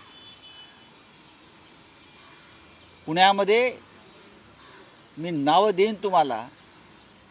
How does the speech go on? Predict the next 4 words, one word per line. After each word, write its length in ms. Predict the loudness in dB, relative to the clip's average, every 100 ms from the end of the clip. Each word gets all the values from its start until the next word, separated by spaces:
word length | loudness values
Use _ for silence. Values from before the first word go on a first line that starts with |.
| _ _ _ _ _ _ -20 -2
चार 280 | 2 2 0
प्रमुख 360 | -4 -4 -2 -2
गुंडटोळ्यांच्या 880 | -2 0 -2 0 0 0 -2 -2 -2
प्रमुखांना 680 | -2 -6 -4 -6 -6 -6